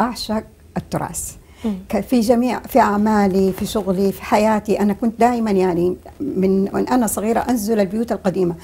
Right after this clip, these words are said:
Speaker 1: طبعًا أنا ما عشت في البيوت القديمة في ال-، في نفس المنطقة، بس الوالد الله يرحمه وجدتي، آه، معروفة خديجة الشامية كانت فقيهة البلد،
Speaker 2: مم.
Speaker 1: معروفة أنها كانت تحفظ كبار الشخصيات اسمها خديجة الشامية. فمن هنا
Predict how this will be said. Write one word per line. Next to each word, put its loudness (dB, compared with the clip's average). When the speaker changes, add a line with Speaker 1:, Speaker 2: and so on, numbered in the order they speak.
Speaker 1:
طبعًا 4
أنا 0
ما 2
عشت -2
في -8
البيوت 0
القديمة 0
في -2
ال-، 0
في -4
نفس 0
المنطقة، -2
بس 2
الوالد 2
الله 2
يرحمه 0
وجدتي، 0
آه، 0
معروفة 2
خديجة -2
الشامية 0
كانت -2
فقيهة 0
البلد، 0
Speaker 2:
مم. 0
Speaker 1:
معروفة 0
أنها 0
كانت -2
تحفظ -4
كبار 2
الشخصيات -2
اسمها 0
خديجة -2
الشامية. -4
فمن 2
هنا 4